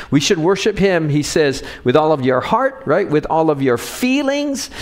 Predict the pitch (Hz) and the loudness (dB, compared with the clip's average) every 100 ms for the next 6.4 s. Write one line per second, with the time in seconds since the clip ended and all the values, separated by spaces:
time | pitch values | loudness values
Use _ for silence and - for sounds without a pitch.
0 | - - 160 - 196 170 175 160 170 160 | -10 -2 0 2 2 2 0 2 2 2
1 | 165 147 180 151 143 147 139 - 175 170 | 0 0 2 4 2 0 -2 -2 2 2
2 | 170 131 143 143 170 - 185 156 160 151 | 2 0 0 0 0 0 -2 0 2 4
3 | 151 170 160 147 135 - 233 233 214 170 | 4 2 2 0 0 0 0 2 2 0
4 | 165 160 151 139 131 143 180 208 220 214 | 0 0 0 0 0 2 2 0 0 -2
5 | - - - - 135 175 208 - 151 156 | -6 -12 -14 -4 2 2 2 0 0 0
6 | 156 190 165 | 0 2 2